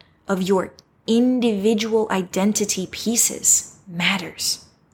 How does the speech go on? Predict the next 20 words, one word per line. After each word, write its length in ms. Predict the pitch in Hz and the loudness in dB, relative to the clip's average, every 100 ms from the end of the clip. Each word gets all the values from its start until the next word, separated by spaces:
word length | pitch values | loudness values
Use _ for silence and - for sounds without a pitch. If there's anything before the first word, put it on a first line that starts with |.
| - _ _ | -20 _ _
So 220 | - - 214 | -4 -2 0
you 340 | 196 220 269 | 0 4 4
being 240 | 247 226 | 4 2
able 240 | 214 214 214 | 2 0 0
to 140 | 202 | 0
know 200 | 185 208 | 2 2
your 320 | 214 220 - - | 4 2 0 0
individual 720 | 226 254 240 226 214 202 185 | 2 4 2 2 2 2 -2
culture, 600 | - 208 262 - 135 - _ - | -2 -2 0 -2 -4 -10 _ -8
which 200 | 180 175 | -4 0
is, 140 | 190 | 4
of 160 | 208 214 | 4 2
course, 600 | 240 262 190 - - - _ _ - | 2 2 0 -4 -4 -8 _ _ -4
if 220 | 185 180 | -2 2
I 120 | 180 | 2
haven't 340 | 175 202 175 175 | 4 4 4 2
driven 280 | 202 170 | 2 0
it 120 | 165 160 | -2 2
home 220 | 214 233 | 2 4
yet, 280 | 165 - | 0 -4